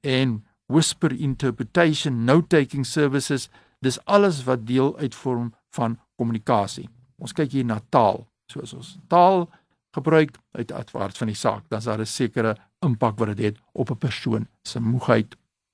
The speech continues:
en dan natuurlik dan braille en ander vorme van kommunikasie. As mens kyk nou na die voorbeeld met die persoon wat gehoorverlies het en hy moet nou kyk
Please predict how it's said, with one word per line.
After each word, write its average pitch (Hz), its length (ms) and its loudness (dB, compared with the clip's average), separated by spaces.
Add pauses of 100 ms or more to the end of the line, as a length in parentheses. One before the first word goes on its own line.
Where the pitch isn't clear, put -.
en 113 340 0
dan 110 120 -2
natuurlik 110 380 -4
dan 117 260 -10
braille 120 500 4 (200)
en 131 180 -8
ander 113 280 -2
vorme 113 380 -2
van 110 280 -6 (480)
kommunikasie. 117 680 0
As 135 100 -6
mens 170 120 -4
kyk 220 200 -2
nou 185 100 2
na 147 100 2
die 131 120 -4
voorbeeld 143 440 -2
met 120 120 0
die 113 100 -2
persoon 127 460 -4
wat 113 200 -2
gehoorverlies 117 540 -4
het - 160 -12
en 117 100 -6
hy 123 160 -2
moet 170 120 4
nou 131 200 0
kyk 127 240 0